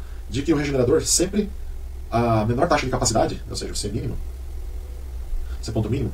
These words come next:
sempre vai ficar do lado de baixa pressão. Tá? Ele sempre vai ser o lado de, né, de baixa pressão. Sempre vai ser no C mínimo e, e vice-versa. Né? Então, como essa corrente aqui tem uma taxa de capacidade menor, né, e o regenerador é ideal,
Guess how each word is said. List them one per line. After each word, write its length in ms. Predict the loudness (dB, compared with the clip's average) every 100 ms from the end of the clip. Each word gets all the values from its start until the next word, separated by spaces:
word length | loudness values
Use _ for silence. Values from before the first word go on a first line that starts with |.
| 0
sempre 320 | 4 6 6
vai 100 | 4
ficar 160 | 6 6
do 80 | 8
lado 160 | 6
de 60 | 4
baixa 160 | 2
pressão. 240 | 2 -2 -4 -8 -8 -8 -6 -4
Tá? 100 | -2
Ele 80 | 0
sempre 180 | 0 2
vai 80 |
ser 80 | 2
o 40 | 4
lado 180 | 2
de, 260 | 0 -2 -2 -4 -6 -6 -6 -8 -8 -8 -6
né, 120 | -6
de 100 | -6
baixa 320 | 0 0 0 -2 -4 -2
pressão. 260 | -2 -2 -4 -6 -8 -8 -8 -6 -6 -4 -4 -2
Sempre 240 | 0 0
vai 100 | 0
ser 220 | -2 -4 -6 -6 -6 -6 -8 -8 -6
no 60 | 0
C 120 | 0
mínimo 200 | 0 -2 -2
e, 40 |
e 40 | -2
vice-versa. 440 | 0 0 0 -2 -4 -6 -8 -6 -6
Né? 100 | -6 -6 -2
Então, 280 | 4 6 6
como 160 | 6 6
essa 120 | 8
corrente 220 | 6 4
aqui 100 | 2
tem 80 | 2
uma 80 | 2
taxa 160 | 2
de 60 | 0
capacidade 300 | -2 0 0
menor, 340 | 2 2 2 -2 -6
né, 100 | -6 -4 2
e 100 | 4
o 20 |
regenerador 360 | 6 4 2 2
é 60 |
ideal, 340 | 2 4 2